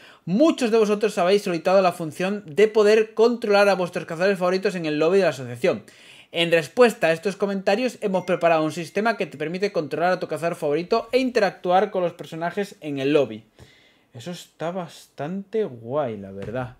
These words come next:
Está bastante guay esto. O sea, simplemente podemos utilizar cualquier otro cazador en el lobby. Por cierto, sneak peek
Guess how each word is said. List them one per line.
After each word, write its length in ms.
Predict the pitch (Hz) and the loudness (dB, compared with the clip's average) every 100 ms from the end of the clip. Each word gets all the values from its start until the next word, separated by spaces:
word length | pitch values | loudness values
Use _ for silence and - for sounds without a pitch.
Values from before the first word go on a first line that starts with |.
| - | -20
Está 220 | 123 - | -16 -8
bastante 420 | 147 160 180 156 | -8 -8 -12 -6
guay 280 | 123 120 123 | -4 -2 -2
esto. 200 | 123 - | -4 -8
O 40 | 120 | -2
sea, 200 | 156 151 | -2 0
simplemente 460 | 190 202 202 214 | -2 0 2 2
podemos 220 | 208 202 | 0 -2
utilizar 380 | 190 185 196 208 - - - | -2 0 2 0 -4 -16 0
cualquier 320 | 165 160 175 | 2 4 2
otro 220 | 190 196 | 2 0
cazador 400 | 185 175 196 220 | -2 4 4 4
en 120 | 160 | -2
el 120 | 131 147 | 0 6
lobby. 220 | 147 123 | 6 4
Por 260 | 120 156 | 0 -2
cierto, 460 | 160 220 214 135 110 - - - | 6 6 6 2 -6 -8 -12 -2
sneak 480 | 165 175 262 247 | 0 4 4 4
peek 280 | - 147 - | 2 0 0